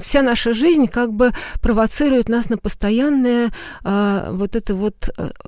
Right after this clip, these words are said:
с-, суждение и осуждение. Почему осуждение? Потому что всегда присутствует некая шкала,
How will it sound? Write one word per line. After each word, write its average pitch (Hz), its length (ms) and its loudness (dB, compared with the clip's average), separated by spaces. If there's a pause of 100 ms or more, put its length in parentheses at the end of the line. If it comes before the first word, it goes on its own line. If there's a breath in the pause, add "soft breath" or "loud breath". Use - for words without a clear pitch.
с-, - 280 -6
суждение 240 840 2
и 220 260 0
осуждение. 196 840 0
Почему 233 360 -2 (180)
осуждение? 208 580 0
Потому 202 280 -2
что 208 220 -4 (220 loud breath)
всегда 233 300 0
присутствует 220 680 0
некая 214 320 0
шкала, 285 560 0